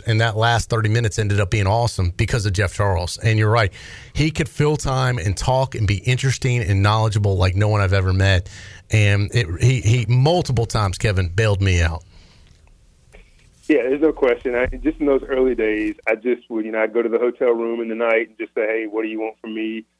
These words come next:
Speaker 2: tomorrow?" And he, you know, he might would tell me the, the players that were injured, the players that had been suspended that wasn't public knowledge, and he'd kinda give me some inside information. But outside of that, he said, "Just talk about what you see." And, and that's, that's what I would do, because he would handle everything else. And I didn't have to be,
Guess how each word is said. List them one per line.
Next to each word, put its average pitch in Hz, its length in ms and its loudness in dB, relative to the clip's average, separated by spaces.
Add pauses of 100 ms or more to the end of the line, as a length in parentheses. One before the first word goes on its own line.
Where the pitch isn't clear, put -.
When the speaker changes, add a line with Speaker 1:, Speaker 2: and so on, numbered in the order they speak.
Speaker 2:
tomorrow?" 110 480 -2
And 107 100 -6
he, 110 60 -4 (120)
you 110 140 -10
know, 107 40 -10
he 117 140 -4
might 113 240 0
would 110 140 -6
tell 110 180 -2
me 110 140 -2
the, 107 180 2 (380)
the 120 80 -2
players 113 400 2
that 104 160 2
were 110 100 -2
injured, 107 400 -4
the 101 80 -4
players 113 220 0
that 107 80 0
had 104 80 -2
been 101 140 -8
suspended 107 520 -4
that 101 140 -2
wasn't 110 240 -4
public 107 240 -2
knowledge, 104 380 -2
and 104 100 -8
he'd 110 100 -10
kinda 107 140 -6
give 107 120 -6
me 107 80 -4
some 110 100 -6
inside 110 260 -2
information. 107 580 -8 (360)
But 107 140 0
outside 131 240 4
of 120 60 -2
that, 143 180 0
he 113 120 -8
said, 117 140 -4
"Just 110 140 -12
talk 107 200 -2
about 123 200 0
what 139 180 -2
you 139 140 -18
see." 131 260 -8
And, 98 100 -16
and 107 200 -16
that's, 113 180 -8 (400)
that's 120 200 0
what 131 140 -2
I 127 100 0
would 113 120 -4
do, 123 160 -4
because 107 280 -10
he 127 120 -6
would 123 140 -4
handle 120 380 -6
everything 117 460 -8
else. 95 220 -16
And 98 80 -10
I - 40 -8
didn't 117 160 -14
have 110 140 -8
to - 120 -20
be, 107 240 -12